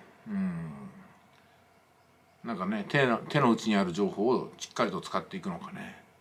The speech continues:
意見の分かれるところじゃないかなと思います。はい。まあ、近々またね、大きなニュースをお知らせしようかと思いますんで、お楽しみにされてください。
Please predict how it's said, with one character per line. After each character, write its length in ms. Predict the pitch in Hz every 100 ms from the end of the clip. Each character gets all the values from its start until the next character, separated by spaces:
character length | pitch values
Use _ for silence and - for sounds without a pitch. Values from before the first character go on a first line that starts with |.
| _ _ _ -
意 60 |
見 160 | 104 92
の 120 | 87
分 60 | 87
か 60 | 101
れ 60 |
る 40 | 82
と 100 | 82
こ 80 |
ろ 60 | 80
じ 60 | 80
ゃ 20 |
な 120 | 80
い 40 |
か 80 | 80
な 140 | 92 82
と 80 | -
思 80 |
い 20 | -
ま 80 | -
す。 260 | - - - -
は 60 |
い。 40 | - - - - - -
ま 80 | 107
あ、 60 | 98
近 200 | - 135
々 180 | 101
ま 120 | 101 104
た 100 | 92
ね、 100 | 98
大 160 | 131
き 120 | - 85
な 100 | - - - - -
ニ 100 | 113
ュ 20 |
ー 40 | 101
ス 160 | -
を 100 | 78 - - - -
お 80 | 101
知 140 | - 113
ら 60 |
せ 120 | - 113
し 120 | -
よ 80 | 104
う 20 |
か 120 | 73
と 80 | 78
思 80 | 76
い 40 |
ま 80 | 80
す 120 | -
ん 80 | 82
で、 80 | 80 -
お 60 |
楽 220 | 95 104 101
し 160 | 98
み 60 | 87
に 100 | 87
さ 120 | 82
れ 60 | -
て 100 | -
く 80 | -
だ 80 |
さ 160 | -
い。 60 | -